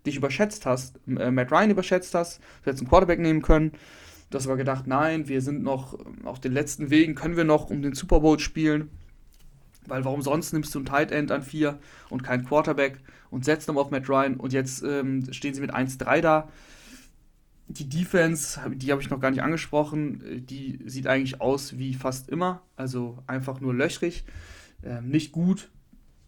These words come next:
Einzig, einzig bei dem Sieg gegen, gegen die Giants haben sie ein bisschen, ein bisschen dagegen gehalten, aber ja, die Atlanta Falcons, ähm, ist wirklich, ist wirklich ein schwieriges Thema für mich, weil das,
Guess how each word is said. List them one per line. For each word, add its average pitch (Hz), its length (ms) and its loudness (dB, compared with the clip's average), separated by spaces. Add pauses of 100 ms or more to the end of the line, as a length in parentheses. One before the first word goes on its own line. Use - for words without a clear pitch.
(440)
Einzig, 143 320 -8
einzig 151 320 0
bei 139 120 0
dem 135 120 -4
Sieg 143 240 -6
gegen, 135 360 -2
gegen 127 180 -4
die 127 80 -4
Giants 147 460 0
haben 143 100 -2
sie 135 80 -6
ein 135 60 -4
bisschen, 143 320 -4
ein 135 40 -8
bisschen 135 200 -8
dagegen 139 340 2
gehalten, 151 480 2
aber 120 460 0 (880)
ja, 131 340 0 (280)
die 131 320 -2
Atlanta 147 360 2
Falcons, 143 680 0
ähm, 127 400 -2
ist 127 200 -10
wirklich, 127 600 -4
ist - 140 -18
wirklich 143 180 -2
ein 139 60 -6
schwieriges 143 460 0
Thema 143 320 0
für 131 140 -8
mich, 131 220 -4
weil 135 120 2
das, 131 220 -4